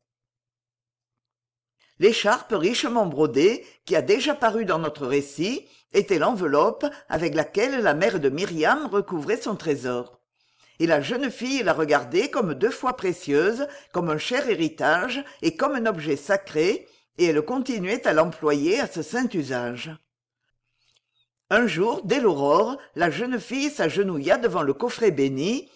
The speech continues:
et après s'être préparée par une fervente prière, elle allait l'ouvrir. À sa grande douleur, elle le trouva déjà ouvert, son trésor était enlevé.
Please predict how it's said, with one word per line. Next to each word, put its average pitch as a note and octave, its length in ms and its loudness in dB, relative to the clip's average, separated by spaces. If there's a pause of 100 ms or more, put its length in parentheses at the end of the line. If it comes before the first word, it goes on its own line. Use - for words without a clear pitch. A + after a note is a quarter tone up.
(340)
et F#3 100 4
après F#3+ 300 0
s'être - 280 -6
préparée F3+ 540 -2
par F3+ 200 -4
une C#3+ 160 -4
fervente A#3 500 -4
prière, D#3 600 0 (280)
elle E3 160 2
allait E3 220 6
l'ouvrir. C3+ 640 0 (760)
À F#3 100 -2
sa F3+ 160 -2
grande A#3 320 0
douleur, E3 500 2 (200)
elle F3+ 180 4
le D#3 180 2
trouva A3+ 360 -2
déjà G3+ 380 0
ouvert, D#3 520 2 (460)
son E3+ 200 -4
trésor C4 520 4
était A3 300 -2
enlevé. C#3 680 -2